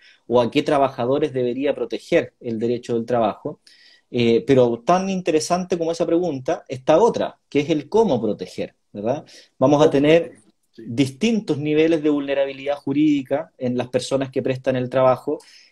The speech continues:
Speaker 1: y eso puede llevar también a distintas respuestas del, de-, desde el derecho, distintas en intensidad, ¿verdad? Tenemos trabajadores que son especialmente protegidos,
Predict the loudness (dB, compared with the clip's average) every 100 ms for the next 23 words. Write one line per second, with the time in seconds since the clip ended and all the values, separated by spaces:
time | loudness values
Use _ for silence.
0 | _ 0 2 2 4 4 6 4 2 0
1 | -6 -4 -4 -4 -6 -6 -8 -2 -4 -4
2 | -2 -2 -2 -4 -6 -6 -4 -6 -8 -6
3 | 2 2 2 2 4 2 0 -12 -16 _
4 | -20 _ -4 2 4 4 4 4 4 4
5 | 2 0 0 4 4 4 -2 _ -16 -10
6 | -8 -8 -4 0 0 0 0 2 2 2
7 | 2 2 -2 -8 -2 -4 -2 -6 -2 0
8 | 0 -4 -4 -4 -4 -6 -6 -2 -2 -2